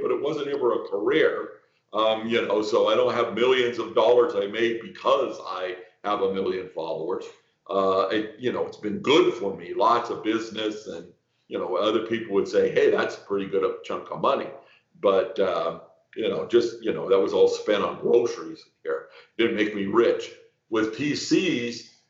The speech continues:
I knew that was something, and I was selling advertising back then. And so I delighted in knowing that. I, and so I guess what I figured out was, uh,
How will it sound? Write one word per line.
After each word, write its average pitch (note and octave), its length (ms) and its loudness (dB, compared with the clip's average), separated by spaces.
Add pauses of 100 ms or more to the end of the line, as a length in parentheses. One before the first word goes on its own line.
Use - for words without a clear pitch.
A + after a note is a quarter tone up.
(140)
I G#2+ 180 2
knew B2 280 4
that A#2 220 4
was A2 180 0
something, G#2 500 -4
and G2 120 -2
I G2 140 0
was G2 240 0
selling G2+ 280 0
advertising E2+ 600 -2
back E2 300 -10
then. D#2+ 180 -12 (540)
And G2 300 -2
so F#2 640 4
I F#2 300 0
delighted G2 600 2
in F#2+ 120 -6
knowing G2 240 -2
that. F#2+ 160 -2
I, F2+ 160 -8 (140)
and G2+ 220 0
so G#2 220 4
I - 20 0
guess D#3 280 2
what B2 100 2
I - 140 2
figured G#2+ 340 -4
out C#3+ 300 0
was, F2+ 280 -6 (600)
uh, F2+ 460 0